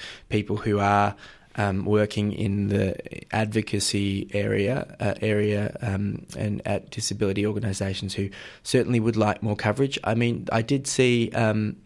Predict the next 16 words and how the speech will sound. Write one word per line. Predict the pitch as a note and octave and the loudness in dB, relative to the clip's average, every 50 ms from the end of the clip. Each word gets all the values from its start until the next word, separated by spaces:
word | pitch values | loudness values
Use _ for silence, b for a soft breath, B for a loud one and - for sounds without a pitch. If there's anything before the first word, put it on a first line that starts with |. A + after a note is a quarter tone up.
| - B B B B B B B B B B B | -20 B B B B B B B B B B B
a | - - | 2 4
little | A#2+ C3+ C#3 C3+ B2 | 4 6 4 6 6
bit | B2+ B2 A#2 | 4 4 4
of | A#2 A#2 | 2 2
coverage | - C3 B2 - B2+ A#2 - - | 2 2 4 4 2 2 2 0
this | B2 A#2 - - | 0 0 2 2
week, | B2+ A#2+ A#2+ A#2 A#2 - - | 2 2 2 0 -2 -2 2
um, | A2+ A2 G#2+ A2+ G2+ - | 2 2 4 2 0 -2
i-, | - F#2 G2+ | -2 -4 -4
both | - B2+ - - G#2+ G#2+ G#2+ G#2+ - | -4 -4 0 2 2 2 2 0 0
in | A2 A2 G#2+ G#2+ | 0 0 2 2
the, | G#2+ G#2+ G#2+ G#2+ G#2+ G#2+ A2 B B B B B B B B | 2 2 2 2 2 0 -2 B B B B B B B B
um, | - A2 G2 G2 G2 G2 G2+ F#2+ | 0 0 2 2 2 0 -2 -2
commercial, | G2 - G#2+ G#2+ G#2 G2+ - - - G#2 G2+ G2 G2 G2 G2 G2+ - - | -2 0 2 2 2 2 0 0 0 0 2 2 0 -2 -2 -4 -4 -2
uh, | - G2+ F#2+ F#2+ G2 F#2+ F2+ - - | -2 0 0 0 0 -2 -2 -4 -4
news, | - G#2+ G#2+ G#2+ G#2 G#2 G#2 G#2 G#2 G#2 G#2 - - - | -2 0 2 2 2 2 2 2 0 -2 -2 -2 -4 -4